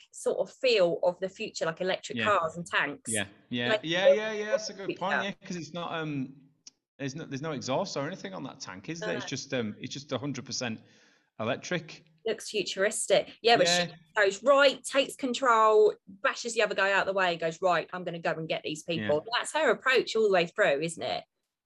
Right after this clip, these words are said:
Speaker 2: Well,
Speaker 1: Get
Speaker 2: that,
Speaker 1: out
Speaker 2: that's
Speaker 1: of
Speaker 2: her,
Speaker 1: that
Speaker 2: isn't it?
Speaker 1: way.
Speaker 2: Yeah, 'cause she's, um, I mean, that, that was probably what made her survive in the first film, but, um, in the second one, it's like she's got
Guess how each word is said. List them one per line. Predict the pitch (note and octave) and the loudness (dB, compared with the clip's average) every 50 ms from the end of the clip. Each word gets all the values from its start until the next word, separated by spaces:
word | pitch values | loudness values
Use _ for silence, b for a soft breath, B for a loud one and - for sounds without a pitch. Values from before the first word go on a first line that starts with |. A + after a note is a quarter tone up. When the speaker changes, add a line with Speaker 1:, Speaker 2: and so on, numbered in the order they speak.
| _ C3+ | _ -4
Speaker 2:
Well, | C3+ C3 D#3 | 0 2 4
Speaker 1:
Get | D#3+ - | 4 4
Speaker 2:
that, | C4+ C#4+ | 4 4
Speaker 1:
out | |
Speaker 2:
that's | E3+ E3+ - F3+ E3+ | 2 2 2 2 0
Speaker 1:
of | |
Speaker 2:
her, | D#3+ D3+ D#3 D#3 | 0 0 -2 -2
Speaker 1:
that | C#3+ | -2
Speaker 2:
isn't | C3+ C3+ C#3+ C#3+ C3+ | -4 -4 -4 -4 -4
it? | B2 B2+ | -2 -2
Speaker 1:
way. | C3+ | 0
Speaker 2:
Yeah, | C#3 C3+ C3 B2 A2+ G2+ G#2 - | 0 0 0 0 -2 -4 -8 -10
'cause | - B2+ A2+ | -10 -8 -6
she's, | - F3+ F3 D3+ C3+ D3+ | -4 -4 -4 -2 0 0
um, | C#3+ C#3 C3+ B2+ A#2 A2 G2 - - - b b b b b b b b b b - | 0 2 2 0 0 -2 -6 -8 -12 -20 b b b b b b b b b b -6
I | - C3 | -2 0
mean, | C#3 C3 A2+ G2 F#2+ F2+ - - _ _ _ - _ _ - - - _ _ _ _ _ _ - - - - | 0 0 0 -2 -6 -12 -18 -20 _ _ _ -20 _ _ -20 -20 -20 _ _ _ _ _ _ -20 -18 -8 -4
that, | D#3 D3 - C#3 | -2 -2 0 0
that | D3+ C#3 B2+ | 0 0 0
was | A#2+ B2 | -2 -6
probably | - - B2+ A#2 A2+ | -4 -4 -4 -2 -2
what | A2+ A2+ | -2 -2
made | A2+ A2 G#2+ | -2 -4 -4
her | G#2 | -4
survive | - - F#2 A2 G#2+ G#2+ G2+ F#2+ | -4 -4 -2 -2 -2 -2 -2 -4
in | G2 | -8
the | F#2+ | -10
first | - - B2 C3 C#3 C#3 - - - | -8 -4 -2 0 0 0 -2 -4 -6
film, | G#2+ G2 G2 F#2+ F#2 | -6 -6 -6 -6 -6
but, | F2 G2+ G2 - A2+ | -6 -6 -6 -4 -4
um, | A2 G#2 G2+ G2+ G2 F#2+ - - b b b b b b b b _ - | -4 -4 -4 -4 -6 -8 -10 -14 b b b b b b b b _ -4
in | C#3 C3 C3 | -2 0 0
the | A#2 A2 | 2 0
second | - - D3 C#3 - - C#3 A2+ | 0 0 -2 -4 -4 -4 -4 -4
one, | A2 A#2 | -4 -4
it's | - - | -4 -2
like | B2+ A#2+ B2 B2 | -2 -2 -2 -4
she's | - B2 A2+ G#2 | -6 -8 -8 -8
got | - - B2+ A#2 A2 - - - | -6 -2 -2 -2 -2 -2 -6 -20